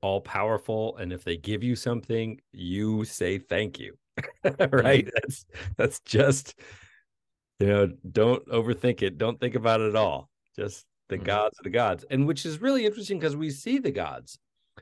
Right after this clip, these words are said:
Speaker 1: We, you know, it's kinda upstairs, downstairs. Like, we spend time up on Mount Olympus with the gods, and they are vain and fickle and
Speaker 2: Yeah,
Speaker 1: jealous.
Speaker 2: they have a lot of the flaws of humans, right?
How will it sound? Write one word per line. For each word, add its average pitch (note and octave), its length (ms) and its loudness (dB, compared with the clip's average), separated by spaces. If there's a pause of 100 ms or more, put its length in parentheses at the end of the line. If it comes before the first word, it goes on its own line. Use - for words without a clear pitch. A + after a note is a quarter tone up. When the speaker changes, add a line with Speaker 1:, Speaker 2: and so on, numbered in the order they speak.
(520)
Speaker 1:
We, C3 320 4
you C3 160 4
know, C3 200 6
it's B2 160 2
kinda D3 280 -2
upstairs, C#3 380 0
downstairs. C#3+ 720 -6
Like, F#2+ 200 -6
we G#2+ 100 2
spend C3+ 420 4
time A#2+ 420 0
up F2+ 140 -4
on F#2 160 -2
Mount F#2+ 280 -4
Olympus F2+ 520 -4
with A2 260 -4
the F2+ 100 -6
gods, F#2+ 420 -2
and G2 160 -6
they F#2 140 -2
are F#2 480 -4 (720)
vain F2+ 440 -2
and E2 140 -8
fickle F2 600 -4
and D#2 200 -10
Speaker 2:
Yeah, D#2 40 -12
Speaker 1:
jealous. E2+ 340 -2
Speaker 2:
they C3+ 100 0
have C3 140 -2
a B2+ 60 0
lot B2+ 280 0
of A#2+ 80 -2
the A2+ 80 -2
flaws A#2+ 600 -2
of G2 120 -6
humans, G2 440 -8
right? G2+ 300 -4